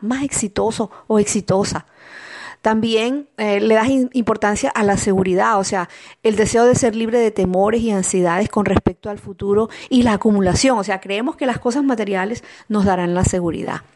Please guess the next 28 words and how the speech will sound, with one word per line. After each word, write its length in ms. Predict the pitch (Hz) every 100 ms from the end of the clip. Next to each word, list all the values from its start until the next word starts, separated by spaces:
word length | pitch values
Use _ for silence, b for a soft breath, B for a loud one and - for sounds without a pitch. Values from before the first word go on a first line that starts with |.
| _
pero 160 | 247 277
eso 160 | 311 277
es 60 |
momentáneo, 640 | 226 202 185 247 226 190 175
o 20 |
sea, 220 | - 175 - B B B
no 320 | 226 226 240 247
hay 160 | 269
seguridad 600 | 269 269 220 208 208 233
eterna 720 | - 208 247 226 190 175 165 -
en 140 | 208 185
las 140 | -
cosas 500 | - 202 196 196 -
temporales 560 | - 180 180 165 160 170
de 80 | 165
esta 220 | - 151
vida. 320 | - 82 - - _ _ _ _ _ _ -
Ahora, 400 | 214 214 202 170 B B B B B B _ -
eh, 180 | 226 208
también 480 | 233 226 233 240 269
el 140 | 247
significado, 800 | - 233 220 196 196 226 202 175
o 20 |
sea, 160 | 170 202
la 140 | 208
necesidad 480 | 208 202 185 202 180
de 80 | 220
sentirnos 640 | 254 208 202 196 220 233